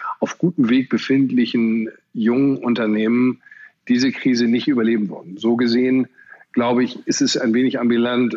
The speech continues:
ambivalent. Man, ähm, braucht den diskutierten Start-up-Rettungsschirm, um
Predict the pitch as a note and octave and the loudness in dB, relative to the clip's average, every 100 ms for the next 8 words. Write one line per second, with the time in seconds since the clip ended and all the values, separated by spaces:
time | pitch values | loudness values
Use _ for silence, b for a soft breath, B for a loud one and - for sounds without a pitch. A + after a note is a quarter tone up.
0 | A2 A#2 A#2 A#2 A#2 C3+ A2+ F#2+ G#2+ G#2+ | -6 -2 0 2 2 2 0 0 0 2
1 | G#2+ G#2+ - - A#2+ A2 G#2 A2+ - - | 0 -2 -8 -2 0 2 0 -6 -16 -6
2 | G#2 B2+ D3 - B2 - A#2+ A2+ A2+ A2+ | 0 0 0 -2 -4 -2 0 2 2 0
3 | - - - - A#2 - A2+ C3+ C3 G#2+ | -4 -12 -12 -2 -2 0 0 0 0 -2
4 | A2 A2 - - A#2+ A2+ A2 A#2+ C#3 C3+ | -4 -4 -8 -2 -2 0 -2 -2 0 -2
5 | - - F#2 A2+ B2+ B B B B _ | -2 -2 -2 0 -2 B B B B _
6 | _ C3 B2 - B2 | _ 2 2 2 0